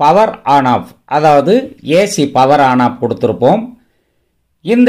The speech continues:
இடத்துல எக்ஸ் பாஸ்ன்னு சொல்லி ஒரு சுவிட்ச் ஒண்ணு இருக்குங்க. இந்த சுவிட்ச் வந்து எதுக்கு கொடுக்குறோன்னு சொல்லி பார்த்தீங்கன்னு சொன்னா, டென் இன்ச்சு சப்வூஃபர் வச்சிருக்கிறவங்க டென் இன்ச்சு சப்வூஃபர் யூஸ் பண்ணிக்கலாம்.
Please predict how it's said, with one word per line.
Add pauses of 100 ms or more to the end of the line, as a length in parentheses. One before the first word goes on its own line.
(100)
இடத்துல (540)
எக்ஸ்
பாஸ்ன்னு
சொல்லி (500)
ஒரு (120)
சுவிட்ச் (100)
ஒண்ணு
இருக்குங்க. (960)
இந்த (120)
சுவிட்ச் (100)
வந்து (460)
எதுக்கு
கொடுக்குறோன்னு
சொல்லி
பார்த்தீங்கன்னு
சொன்னா, (960)
டென்
இன்ச்சு (100)
சப்வூஃபர்
வச்சிருக்கிறவங்க (680)
டென்
இன்ச்சு
சப்வூஃபர்
யூஸ்
பண்ணிக்கலாம்.